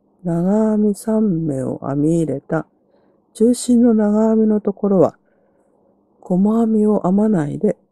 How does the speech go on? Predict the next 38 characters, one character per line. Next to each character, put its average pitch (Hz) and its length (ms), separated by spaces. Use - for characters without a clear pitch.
鎖 220 400
編 208 240
み 196 60
一 - 300
目 240 220
を 156 160
編 135 120
ん 120 80
で、 - 120
そ 202 140
の 226 240
次 247 320
の 269 220
長 156 380
編 151 140
み 147 60
と - 220
そ 165 160
の 180 180
次 226 300
の 196 140
長 151 380
編 147 120
み 147 60
の 190 220
二 196 180
目 160 180
に 180 220
細 185 540
編 208 40
み 226 140
を 220 120
二 151 160
回 202 400
編 160 140
み 156 100
ま 143 200
す。 - 220